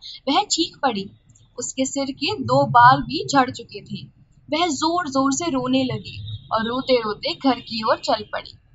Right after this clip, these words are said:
रास्ते में जब उसका सामना गाय से हुआ तो गाय ने उसे सींग मार दिया और जब वह मेहंदी की झाड़ी के पास से गुजरी तो उसने अपने कांटे उसे गड़ा दिए।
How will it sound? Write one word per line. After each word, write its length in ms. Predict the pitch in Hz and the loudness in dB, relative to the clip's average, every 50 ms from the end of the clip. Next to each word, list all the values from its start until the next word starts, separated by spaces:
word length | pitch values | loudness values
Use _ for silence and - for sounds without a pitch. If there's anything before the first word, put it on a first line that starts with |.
| - _ _ _ - | -20 _ _ _ 2
रास्ते 440 | 233 226 220 226 240 - - 359 359 | 6 8 8 6 6 2 -4 -4 -4
में 120 | 359 359 | -2 0
जब 200 | 269 330 320 320 | 2 2 4 4
उसका 280 | 320 320 - - 330 330 | 2 -4 0 2 2 4
सामना 380 | - 349 320 320 320 330 311 | 6 6 6 6 6 4 4
गाय 260 | 277 240 233 220 220 | 6 6 6 6 6
से 160 | 247 - 254 254 | 2 -2 -4 -4
हुआ 380 | 247 233 226 208 196 196 214 247 | -4 -4 -6 -2 2 4 4 2
तो 140 | - - 415 | 2 0 -2
गाय 380 | 277 262 233 226 226 247 294 | 0 6 8 8 8 8 4
ने 140 | 330 330 294 | 0 -2 -4
उसे 260 | 285 269 294 320 392 | -4 -4 -4 -4 -6
सींग 320 | 508 - - 392 370 370 349 349 | -6 -4 -2 -2 -2 -2 0 4
मार 260 | 311 285 247 233 220 | 6 6 6 6 4
दिया 400 | 196 196 196 190 185 - - - _ _ _ _ _ _ _ - | -2 -8 -2 0 0 0 -2 -6 _ _ _ _ _ _ _ -4
और 160 | 208 214 196 | -4 -2 -2
जब 320 | 196 208 214 214 233 247 - _ _ _ _ _ - 226 | -2 -2 0 0 -2 -2 -4 _ _ _ _ _ -8 -4
वह 180 | 247 247 254 | 0 0 2
मेहंदी 480 | 247 240 240 226 220 214 220 220 302 349 | 2 0 0 0 0 -2 -2 -4 -6 -8
की 160 | - 370 370 | -4 -4 -4
झाड़ी 340 | 262 - 262 254 254 254 262 | 0 2 4 4 4 2 -2
के 160 | 262 - 285 | -4 -4 -2
पास 320 | 277 269 247 240 247 - | 4 6 6 6 6 2
से 100 | - 240 | -8 -8
गुजरी 560 | 220 196 233 226 190 196 190 196 220 277 - _ _ _ _ _ _ - | -6 -6 -6 -6 -6 -6 -6 -6 -6 -8 -10 _ _ _ _ _ _ -6
तो 60 | 277 | -6
उसने 520 | 285 - - 262 277 - - 269 349 392 359 | -6 -4 -4 -4 -4 -2 -4 -2 -2 0 -2
अपने 280 | - - - 262 247 | -2 -2 0 -2 -2
कांटे 480 | 233 - 233 214 202 202 - 262 339 381 | 2 6 6 6 6 4 0 -6 -6 -6
उसे 300 | - 330 320 - 427 415 | -6 -8 -6 -4 -2 0
गड़ा 320 | 269 247 233 226 214 208 | 2 6 8 8 6 6
दिए। 340 | 208 208 277 - - - _ | 4 -2 -12 -14 -14 -18 _